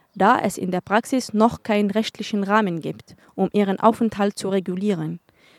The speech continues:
Die Verfahren sind sehr kompliziert, die zu,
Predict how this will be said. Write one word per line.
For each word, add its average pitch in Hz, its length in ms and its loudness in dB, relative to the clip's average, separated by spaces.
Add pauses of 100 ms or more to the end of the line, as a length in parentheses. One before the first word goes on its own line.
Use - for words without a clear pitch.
(140)
Die 180 80 -6
Verfahren 247 520 2
sind 220 240 0
sehr 196 180 0
kompliziert, 196 680 -4 (440)
die 185 80 -2
zu, - 280 -6